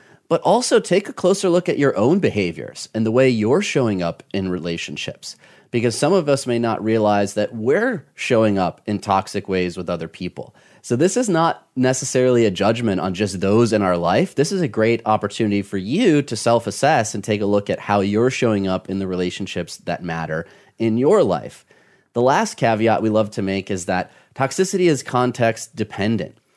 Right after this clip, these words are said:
What does that mean? Well, it means that just because you're toxic for me doesn't mean you'll be toxic for Johnny, or doesn't mean you'll be toxic for Michael.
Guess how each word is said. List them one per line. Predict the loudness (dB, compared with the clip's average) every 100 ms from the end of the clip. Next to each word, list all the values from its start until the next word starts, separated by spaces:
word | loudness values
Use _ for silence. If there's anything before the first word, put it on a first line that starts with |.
| _ _ _
What | -2
does | 2
that | 0 0
mean? | -2 0 0 -2 _ _ 2
Well, | 4
it | 4
means | 4 2 2
that | 2 0 -6
just | 0 0 2
because | -2 2 0 2
you're | -2
toxic | 2 0 2 -2 -2
for | -2
me | 0 2 2
doesn't | 4 2 4 2
mean | 4 4 4
you'll | 4
be | 2 0
toxic | 0 0 0 -2 -2
for | 0
Johnny, | 2 2 0 -2 -4
or |
doesn't | 0 2 2
mean | 2 2 2
you'll | 2
be | 0 -4
toxic | -2 -2 0 -4 -6 -10 -12
for | -4 0
Michael. | 0 0 -4 -12